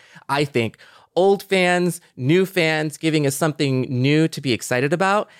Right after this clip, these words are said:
And again, Gene Roddenberry knew that the way that Star Trek or any story is able to survive is to,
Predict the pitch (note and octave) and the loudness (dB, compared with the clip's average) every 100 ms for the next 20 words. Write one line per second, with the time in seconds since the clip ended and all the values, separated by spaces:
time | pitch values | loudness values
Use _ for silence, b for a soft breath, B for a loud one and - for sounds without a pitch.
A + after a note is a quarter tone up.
0 | B - D3+ C#3+ C3+ C3+ G3 B3 E3 D3+ | B -2 0 0 -2 -2 0 0 0 -2
1 | B B B B2+ E3 G3 F3 E3 D#3+ D#3 | B B B -2 0 2 2 2 2 2
2 | D3 C#3+ D3 F#3+ C#3+ A#2+ A#2+ b b C3 | 2 2 4 4 4 2 0 b b -2
3 | - - A#2+ C#3 D3 F3 F3 - - C3+ | -2 -2 0 2 2 2 -2 -6 -4 -2
4 | C#3 - A#2+ F#2+ _ - C3+ C3+ - D#3+ | -2 -4 -6 -8 _ -2 0 0 0 0
5 | F3 D3+ B2+ A#2 _ _ _ - - E3 | 2 2 0 -4 _ _ _ -10 0 2
6 | D3 A#2+ - B2+ - C3 C3 B2+ - C3+ | 4 2 0 -2 0 -2 0 -4 -4 -4
7 | A2+ A2 G2 - A#2+ A2 D#3 A3 D3+ A#2 | -2 -4 -8 -10 -8 -4 -2 0 0 0
8 | A2+ - C3 - - B2+ | -2 -2 -4 -4 -6 -6